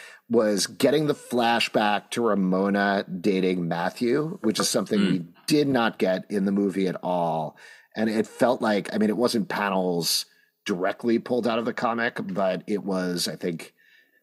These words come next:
Speaker 1: uh, at least modeled on that stuff. So I, I thought
Speaker 2: Mm-hmm.
Speaker 1: that was great. That just gives us kind of necessary information about these relationships,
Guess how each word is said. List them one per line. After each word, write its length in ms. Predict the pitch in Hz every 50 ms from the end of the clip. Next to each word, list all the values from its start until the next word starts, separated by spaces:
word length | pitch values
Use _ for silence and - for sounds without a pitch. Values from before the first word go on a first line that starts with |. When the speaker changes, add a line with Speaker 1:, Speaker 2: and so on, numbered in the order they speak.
| _ _ -
Speaker 1:
uh, 360 | - - - - - - - -
at 160 | - 104 -
least 260 | 98 95 90 - - -
modeled 580 | - - 87 87 90 95 101 110 110 120 110 -
on 260 | - 113 120 120 123
that 200 | 120 127 120 -
stuff. 420 | - - - 120 120 120 - -
So 220 | - - 123 104 -
I, 140 | - 170 180 -
I 120 | - 165 175
thought 120 | 214 143
Speaker 2:
Mm-hmm. 60 | 98 85
Speaker 1:
that 80 | 92 82
was 100 | 80 -
great. 320 | - 101 85 71 71 -
That 100 | 110 101
just 200 | - - 123 -
gives 220 | - 135 110 - 110
us 380 | 101 92 - - - - - - _ _ _ _ _ _ _ _ _ _ - - _ _ _ -
kind 180 | - 208 247 311
of 100 | 302 254
necessary 720 | 165 - - 269 - 214 175 - - 175 165 165 147 -
information 680 | 139 135 123 - 113 104 98 98 117 - - 151 151 160
about 340 | 160 165 - - 160 - -
these 200 | 165 160 139 -
relationships, 840 | 156 156 156 165 - - 160 - - 165 160 - - - - -